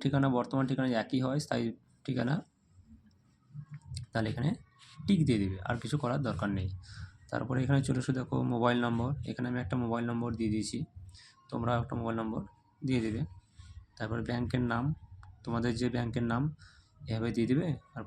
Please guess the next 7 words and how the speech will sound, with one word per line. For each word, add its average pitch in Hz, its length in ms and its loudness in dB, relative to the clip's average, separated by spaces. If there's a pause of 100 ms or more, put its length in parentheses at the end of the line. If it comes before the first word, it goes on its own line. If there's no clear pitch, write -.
পরে 117 180 2
ব্যাংক 113 320 0
এটা 123 160 -2
লিখে 113 200 0
দিবে। 110 200 -2 (960)
পুরো, 139 180 6 (1120)
পুরো 139 200 6